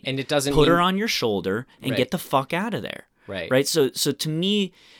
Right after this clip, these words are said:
Speaker 2: it's such a fine line between maintaining this, this, uh, the, the, the twist and the sort of the, the, the, what am I trying to say?
Speaker 1: Well,
Speaker 2: The,
Speaker 1: it's like
Speaker 2: the, the
Speaker 1: this
Speaker 2: s-, the story, the, the things that people know.
Speaker 1: Yeah.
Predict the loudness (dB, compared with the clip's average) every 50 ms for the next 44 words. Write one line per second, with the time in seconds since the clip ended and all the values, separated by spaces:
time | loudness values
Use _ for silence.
0 | _ _ -2 -2 -2 -2 -2 -2 0 2 2 0 0 2 0 0 0 0 -2 -2
1 | -2 0 0 0 -2 0 0 0 0 0 -2 -2 -2 -4 -6 -6 -8 -6 -4 -4
2 | -2 -2 0 -2 -2 -2 -2 -4 -4 -6 -6 -6 -4 -4 -4 -4 -4 -6 -6 -6
3 | -6 -4 -4 -2 -2 -2 -2 -4 -4 -8 _ _ _ -10 -4 -2 -2 0 -2 -4
4 | -6 -8 -8 -12 _ _ _ _ _ _ _ _ -8 -6 -4 -4 -4 -4 -4 -4
5 | -4 -4 -4 -4 -4 -4 -4 -6 -6 -8 -10 _ -20 -20 -10 -8 -8 -8 -6 -6
6 | -8 -10 -10 -10 -8 -8 -8 -6 -6 -10 -4 0 0 0 2 0 -2 -2 -2 -4
7 | -4 -4 -4 -6 -6 -4 -4 -4 -4 -4 -6 -8 -8 _ -10 -8 -8 -8 -12 -10
8 | -10 -8 -8 -8 -10 _ -20 _ -20 -20 -20 _ _ _ _ _ _ _ _ -12
9 | -10 -6 -4 -2 -2 -2 -4 -4 -6 -6 -8 -8 -12 _ _ _ _ _ _ _
10 | _ _ _ _ _ _ _ _ _ _ _ _ -12 -8 -8 -6 -4 -4 -6 -6
11 | -6 -8 -8 -8 -8 -6 -4 -2 0 2 2 2 4 4 2 2 2 2 0 0
12 | 0 2 2 2 -2 -4 -6 -6 -4 -2 -2 -2 0 2 4 4 4 4 4 4
13 | 2 0 0 0 0 0 2 0 0 0 0 -2 0 0 0 0 -2 0 -2 -2
14 | -2 -2 -6 -6 -4 -2 -2 -2 0 0 -2 -2 -4 -6 -8 -6 -4 -2 -2 -2
15 | -2 -4 -10